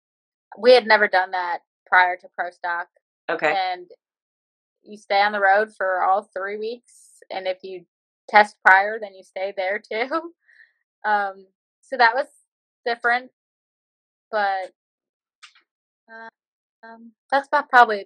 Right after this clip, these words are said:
Speaker 1: the biggest one.
Speaker 2: Okay. It probably helps. I mean, um, having grown up in it, you kind of saw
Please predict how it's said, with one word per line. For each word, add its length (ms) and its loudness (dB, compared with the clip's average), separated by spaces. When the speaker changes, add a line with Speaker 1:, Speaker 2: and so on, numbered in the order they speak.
Speaker 1:
the 120 -8
biggest 320 -6
one. 220 -8
Speaker 2:
Okay. 120 -8
It 120 4
probably 240 4
helps. 340 -6
I 20 -10
mean, 180 -8
um, 200 -8
having 340 -6
grown 300 -2
up 160 -4
in 160 -6
it, 220 -8
you 160 -14
kind 220 -2
of 60 -4
saw 380 4